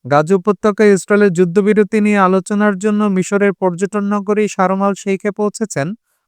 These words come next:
হামাস ও ইসরায়েলের প্রতিনিধিরা। গাজা যুদ্ধের অবসানের লক্ষ্যে আলোচনায় অংশ নিতে সোমবার উভয় পক্ষের প্রতিনিধিরা পৌঁছেছেন। মিশরের রাজধানী কায়রোর বিমানবন্দরে একটি সূত্রে বরাত দিয়ে ফরাসি বার্তা সংস্থা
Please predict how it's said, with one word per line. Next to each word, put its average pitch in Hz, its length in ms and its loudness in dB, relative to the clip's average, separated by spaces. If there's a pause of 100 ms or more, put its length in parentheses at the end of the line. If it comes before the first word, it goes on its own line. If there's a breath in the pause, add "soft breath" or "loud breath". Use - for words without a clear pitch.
হামাস 175 320 0
ও 208 40 2
ইসরায়েলের 196 460 2
প্রতিনিধিরা। 135 600 -2 (440)
গাজা 143 320 2
যুদ্ধের 196 320 0
অবসানের 202 480 2
লক্ষ্যে 196 380 0
আলোচনায় 190 520 2
অংশ 180 200 0
নিতে 165 340 0 (540)
সোমবার 185 360 2
উভয় 185 220 2
পক্ষের 202 380 0
প্রতিনিধিরা 196 680 0
পৌঁছেছেন। 131 540 -4 (440)
মিশরের 196 400 0
রাজধানী 202 440 0
কায়রোর 185 360 2
বিমানবন্দরে 196 720 0
একটি 196 220 -2
সূত্রে 196 400 -2
বরাত 185 280 2
দিয়ে 196 240 0
ফরাসি 185 420 0
বার্তা 170 360 -2
সংস্থা 196 480 -4